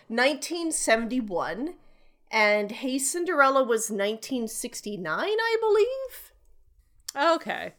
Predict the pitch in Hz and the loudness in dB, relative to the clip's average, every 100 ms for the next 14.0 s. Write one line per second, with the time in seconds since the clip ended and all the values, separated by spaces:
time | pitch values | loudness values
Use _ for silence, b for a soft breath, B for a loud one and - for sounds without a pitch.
0 | _ - - - 262 247 240 - - 285 | _ -4 0 6 8 8 6 0 4 4
1 | 302 320 339 339 494 571 523 466 320 - | 6 8 8 8 10 12 10 6 2 2
2 | 285 226 226 208 - - 165 - 220 - | 4 4 4 -4 -4 -2 -2 -2 -8 -8
3 | - - - 220 214 226 302 440 480 - | -8 -4 2 4 4 4 6 6 4 0
4 | 233 170 175 202 269 254 269 277 262 262 | 2 2 2 4 4 6 4 4 0 2
5 | 392 494 - 427 - 508 440 311 - 294 | 2 0 0 0 4 4 4 0 0 0
6 | 294 277 247 208 - 220 208 185 175 170 | 2 0 0 -4 -2 0 0 -2 -6 -12
7 | b b b b b b _ 208 190 190 | b b b b b b _ -14 -12 -12
8 | 190 190 277 392 427 370 349 320 311 269 | -8 8 8 8 6 6 8 8 4 0
9 | - 262 247 - 269 269 269 262 254 - | 0 0 0 -6 -4 -2 -2 -4 -6 -18
10 | _ _ _ _ _ - 220 220 202 202 | _ _ _ _ _ -10 -2 0 0 -2
11 | - 392 370 359 349 359 359 320 233 220 | -6 -2 0 0 0 -2 0 2 2 2
12 | 202 190 208 196 - - - - 359 349 | -4 -4 -6 -6 -6 -4 -2 4 6 6
13 | 320 - - 233 220 170 - 214 190 170 | 4 0 4 6 6 4 4 4 4 -2